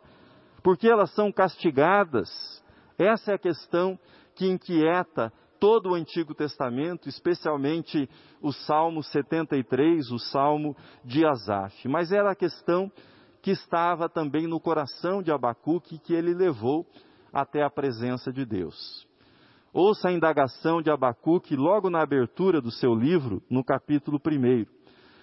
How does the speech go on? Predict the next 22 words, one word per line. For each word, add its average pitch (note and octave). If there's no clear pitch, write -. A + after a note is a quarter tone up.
Ele F#3
assim G3
diz: A#2
"Até F#3
quando, G3+
Senhor? F2+
Até G3+
quando G#3
clamarei F#3
eu G3
e E3+
tu A3
não G3+
escutarás? E3+
Ou G3
gritarei G#3
a D3+
ti, F#3+
violência, F#3+
e E3
não D#3+
salvarás? A#2